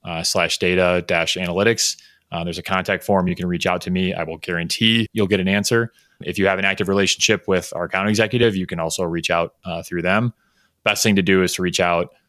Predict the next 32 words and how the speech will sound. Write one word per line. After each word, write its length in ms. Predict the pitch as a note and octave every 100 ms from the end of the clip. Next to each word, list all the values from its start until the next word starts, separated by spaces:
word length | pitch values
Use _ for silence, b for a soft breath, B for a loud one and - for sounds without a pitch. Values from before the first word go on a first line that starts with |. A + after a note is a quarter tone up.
| _ -
start 240 | - F#2
a 40 |
dialogue, 680 | F2 F2+ F2 F2 F2 F2 E2 -
and 240 | F#2+ F2 E2
we 140 | F2
can 320 | D#2+ F#2 E2+
have 580 | F2+ - E2+ E2 D#2+ - -
conversation 680 | F#2 E2+ - F2 - F#2
to 260 | - F2 F2
show 160 | -
you 280 | F2+ F2 F2
and 160 | E2+ E2 _ _ _ _ -
how 260 | G2 F#2+
and 100 | F#2+
where 400 | F2+ F#2 G2+ G#2+ -
we 100 | F2+
can 140 | -
meet 120 | F2+ E2+
you 120 | F2+
with 120 | F2
the 60 | F2
tool 400 | - G2+ A#2+ G#2
and, 240 | E2+ E2
and 300 | F#2 F2 E2+ -
what's 260 | G2 -
the, 180 | G2 F2+
the 120 | F#2
appropriate 380 | F#2 F#2 F2+ F#2+
next 200 | F#2 -
step 180 | G2 -
from 140 | -
there. 160 | G2